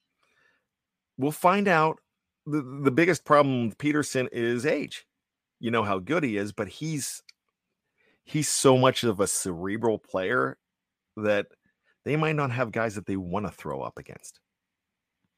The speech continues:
So I think with Peterson, and, and, you know, you still have Fitzpatrick's your safety. Is it Peterson? Is J P J starting on the other side? Is it Levi Wallace starting on the other side?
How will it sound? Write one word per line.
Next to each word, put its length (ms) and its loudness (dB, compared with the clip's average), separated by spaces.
So 300 4
I 100 4
think 260 -2
with 160 0
Peterson, 640 -2
and, 160 -4
and, 180 2
you 60 4
know, 100 8
you 300 0
still 180 0
have 180 2
Fitzpatrick's 680 -2
your 80 -6
safety. 640 -6
Is 160 0
it 140 0
Peterson? 460 0
Is 160 -6
J 200 0
P 200 -2
J 240 0
starting 460 2
on 80 0
the 100 0
other 140 2
side? 280 2
Is 100 -2
it 80 -6
Levi 380 0
Wallace 400 0
starting 340 0
on 100 0
the 100 -2
other 160 0
side? 440 -2